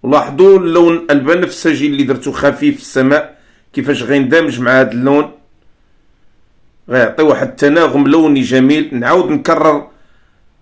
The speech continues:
العملية ديال الإدماج باش نعطي للون مساحة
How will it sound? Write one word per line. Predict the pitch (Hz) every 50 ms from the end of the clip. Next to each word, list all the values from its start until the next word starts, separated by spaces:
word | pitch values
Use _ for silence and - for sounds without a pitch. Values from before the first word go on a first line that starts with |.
| _ _ -
العملية | 127 120 117 113 139 165 175 165 160 147 143 143 143 139
ديال | 120 120 135 135 135 131 - - - _ _ _ _ _ _ _ _ -
الإدماج | - 107 123 143 120 131 135 147 160 165 147 - - - _ _ _ _ _ _ _ _ _ _ _ _ _ _ _ -
باش | - - - 151
نعطي | 143 123 123 123 - 180 196 196
للون | 185 175 175 165 151 156 180 202 202 185
مساحة | 175 165 147 - - 170 156 - 135 139 143 - -